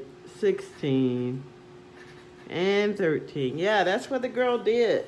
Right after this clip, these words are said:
I'm like, how dishonest, how horrible. All right. We got a billionaire club.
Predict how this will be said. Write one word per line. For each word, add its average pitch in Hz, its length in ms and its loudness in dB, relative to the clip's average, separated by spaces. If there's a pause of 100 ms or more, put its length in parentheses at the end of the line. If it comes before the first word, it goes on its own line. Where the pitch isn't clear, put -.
I'm 185 160 -8
like, 170 240 -2
how 220 240 -4
dishonest, 190 800 -4
how 196 160 -6
horrible. 160 560 -4 (840)
All 262 120 -4
right. 247 360 4 (1160)
We 247 80 -10
got 233 200 2
a 170 40 4
billionaire 180 840 2
club. 147 840 0